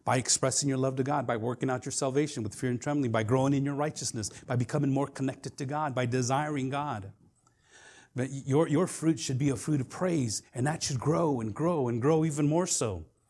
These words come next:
And recognize that you are helpless without him. And stop trying to work this world on your own. This world has plenty of troubles, and it'll continue to have plenty of troubles. And it doesn't matter how much you focus on them,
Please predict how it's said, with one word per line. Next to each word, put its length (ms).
And 120
recognize 540
that 220
you 200
are 260
helpless 580
without 280
him. 280
And 80
stop 280
trying 220
to 240
work 260
this 160
world 320
on 120
your 160
own. 360
This 200
world 360
has 180
plenty 280
of 80
troubles, 600
and 100
it'll 120
continue 360
to 80
have 160
plenty 220
of 80
troubles. 500
And 80
it 40
doesn't 140
matter 200
how 100
much 180
you 60
focus 400
on 140
them, 120